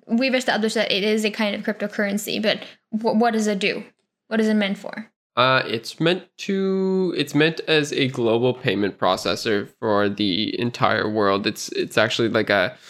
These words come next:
Speaker 2: a money two point oh for banks. It's built by this, uh, this company called Ripple Labs. I'm just, like, going to go to the website real quick and read you their,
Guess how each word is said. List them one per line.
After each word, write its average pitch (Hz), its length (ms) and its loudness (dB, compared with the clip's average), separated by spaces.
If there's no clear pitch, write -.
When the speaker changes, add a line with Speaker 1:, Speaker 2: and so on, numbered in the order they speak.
Speaker 2:
a 120 80 0
money 127 300 4
two 131 180 -2
point 117 300 0
oh 117 220 2
for 117 340 0
banks. 107 640 0
It's - 200 -16
built 123 260 2
by 120 160 4
this, 117 380 -4
uh, 110 300 4
this 113 180 -4
company 120 380 -2
called 110 420 0
Ripple 110 300 0
Labs. 107 560 0
I'm 131 340 0
just, 131 260 -4
like, 127 180 2
going 117 180 2
to 117 60 2
go 110 160 2
to 113 60 2
the 107 80 0
website 104 440 0
real 107 140 0
quick 113 460 -4
and 107 460 0
read 113 380 0
you 113 120 0
their, 107 480 2